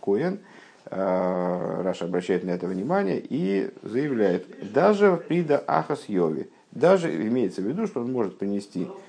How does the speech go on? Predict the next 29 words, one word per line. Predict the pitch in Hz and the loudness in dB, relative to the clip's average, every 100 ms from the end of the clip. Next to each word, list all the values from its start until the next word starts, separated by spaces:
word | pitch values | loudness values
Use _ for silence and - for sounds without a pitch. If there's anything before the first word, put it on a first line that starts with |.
| - - - | -20 -20 -6
э, | 90 | -2
в | 87 | 0
качестве | - 104 - | 0 0 -2
жертвоприношения | 101 95 95 98 98 117 127 170 | -6 -4 -6 -6 -6 -6 -4 2
ойла | 214 220 | 2 2
даже | 135 180 196 180 | 2 2 2 4
одно | 135 156 170 | 2 2 -2
животное, | 151 131 113 120 117 - _ - - - | -2 -4 -6 -8 -12 -14 _ -20 -20 2
даже | 123 147 135 139 127 | 4 6 6 6 6
одну | 127 139 | 6 0
птицу, | 131 120 113 110 | 0 -4 -4 -6
вернее. | 110 - - _ _ _ _ _ _ _ _ _ | -6 -8 -14 _ _ _ _ _ _ _ _ _
Да? | 139 151 - - - - | -12 -10 -12 -20 -20 -20
Э, | - 98 104 101 104 101 - _ _ | -4 2 6 6 6 4 0 _ _
ну, | 110 110 | -4 -2
а | 87 | -2
очевидно, | 87 90 120 135 | -4 -2 -2 0
имеется | 101 98 90 | 0 0 -2
в | 95 | -4
виду, | 127 | -2
несмотря | 127 104 95 107 95 | -2 -2 -2 2 2
на | 90 | 2
то, | - | 0
что | - 107 | 2 2
это | 104 107 101 95 | 2 0 0 -2
такая, | - - 98 | -4 -2 -2
такое | 98 - 104 | 0 2 2
незначительное | 98 101 98 107 98 95 90 | 2 0 -2 -2 -4 0 0
приношение. | 87 92 92 - - - | 0 -2 -4 -6 -10 -12